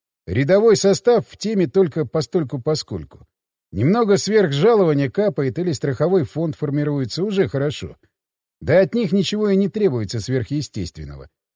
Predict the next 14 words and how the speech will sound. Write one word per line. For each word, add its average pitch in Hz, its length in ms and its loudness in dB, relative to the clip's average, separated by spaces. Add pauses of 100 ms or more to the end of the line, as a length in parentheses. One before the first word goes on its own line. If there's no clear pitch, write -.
Либо 196 280 2
работать 156 440 0
на 151 120 0
совесть, 226 460 -4 (280)
либо 202 280 2
работать 160 440 2
спустя 120 440 -2
рукава. 104 560 -4 (300)
"Ты 254 220 0
многое 262 480 4
знаешь 226 520 0
о 233 60 0
нашей 208 320 0
конторе". 160 720 0